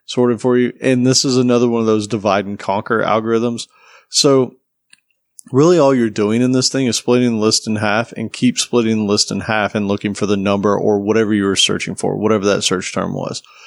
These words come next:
So let's take a pretty simple example here. So you've got one, three, five, seven, nine, eleven.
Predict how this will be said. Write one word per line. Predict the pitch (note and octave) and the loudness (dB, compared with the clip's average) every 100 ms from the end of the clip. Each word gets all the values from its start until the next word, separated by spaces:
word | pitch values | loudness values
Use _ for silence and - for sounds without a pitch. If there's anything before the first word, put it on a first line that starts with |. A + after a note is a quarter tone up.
| - | -10
So | - C3 A#2+ | 0 2 2
let's | G#2+ B2+ - | 4 2 2
take | C3+ A#2+ | 0 2
a | B2 A2+ G#2 | 2 2 0
pretty | - C#3+ C3+ A2+ G2+ _ _ C3 | -2 0 2 0 -2 _ _ -6
simple | - A#2+ G#2 G#2 | -2 -2 0 0
example | G2+ F#2+ F#2+ F#2+ G2+ | 0 -2 -4 -2 -6
here. | G2+ G2 - - - - | -4 -4 -6 -16 -20 -6
So | C3 | 2
you've | B2 A2 | 2 2
got | B2 A2 - - | 2 2 -2 -8
one, | A2+ C#3+ F3 F3+ D#3 - - | 0 2 4 2 -6 -12 -2
three, | B2+ B2+ B2 A#2+ - | 2 2 2 -2 -10
five, | - G2+ F#2+ G2+ G2+ F#2 - _ _ _ | -2 0 2 2 0 -4 -16 _ _ _
seven, | - - A#2 A2 A2 G2+ - | -2 2 2 0 -2 -6 -6
nine, | G2 F#2+ G2 F#2+ | -2 -2 -2 -6
eleven. | G2 F#2+ F#2+ - | -8 -4 -4 -6